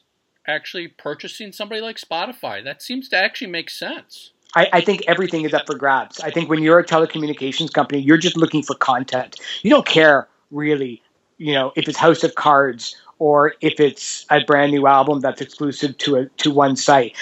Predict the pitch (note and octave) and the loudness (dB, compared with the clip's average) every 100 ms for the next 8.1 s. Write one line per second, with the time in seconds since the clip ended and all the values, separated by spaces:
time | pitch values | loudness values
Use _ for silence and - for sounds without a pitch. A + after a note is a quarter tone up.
0 | - D#3+ F3+ G3+ F3+ F#3 D#3+ C3+ C#3+ D#3+ | -4 2 4 4 4 4 4 4 0 0
1 | C#3 C3 C3 A#2 _ _ - C#3 C3 C3+ | -6 -6 -8 -10 _ _ -8 -4 -4 -4
2 | C3+ B2+ _ _ _ - E3 E3+ F#3 F#3+ | -6 -10 _ _ _ -12 -6 -2 -2 -2
3 | F3 B3 C#4 G3 E3 F3+ - F#3+ C#3+ C#3 | 0 2 2 0 0 0 2 -2 -2 -2
4 | D3 G3 E3 C#3 A2 - B2 G#2 - E3+ | -2 -2 -4 -4 -10 -10 -10 -10 -4 0
5 | D#3+ F#3+ F#3 D#3 D3 D3+ C#3+ C#3+ C#3+ B2+ | 4 6 6 6 2 2 2 4 4 0
6 | C3 D3 D3 C3 - - - _ _ _ | -6 -2 -2 -2 -14 -20 -20 _ _ _
7 | _ - E3 - G3 A#3 A3 - G#3+ G#3 | _ 2 2 2 2 2 2 4 4 6
8 | G3+ | 2